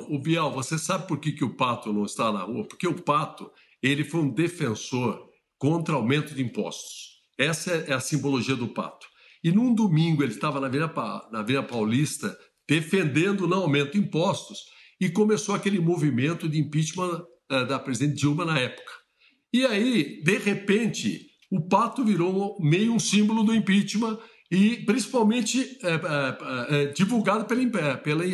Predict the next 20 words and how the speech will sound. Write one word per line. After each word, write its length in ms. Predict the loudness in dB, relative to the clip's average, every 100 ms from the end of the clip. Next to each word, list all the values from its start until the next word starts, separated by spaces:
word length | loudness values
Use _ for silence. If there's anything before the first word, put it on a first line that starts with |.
| -2
pela 180 | 0
esquerda. 540 | 0 2 2 2 -6 -14 -20 -20 _
O 140 | -4 0
P 180 | 0
T 480 | 0 2 2 2 2
e 40 | 0
os 160 | -2
partidos 380 | -2 -4 -2 -2
de 40 | -4
esquerda 540 | 0 2 2 0 -4
se, 260 | -4 -4 -4 -4 -4
puseram 380 | -2 0 0 0
o 80 |
papo, 280 | 0 0 0
o 400 | -2 -2 -4 -6
pato 380 | 0 0 0 -4
como 240 | 0 0
símbolo 580 | 0 2 2 4 0 -2 -8 0
do 80 | 2
impeachment. 540 | 4 2 0 -2 -6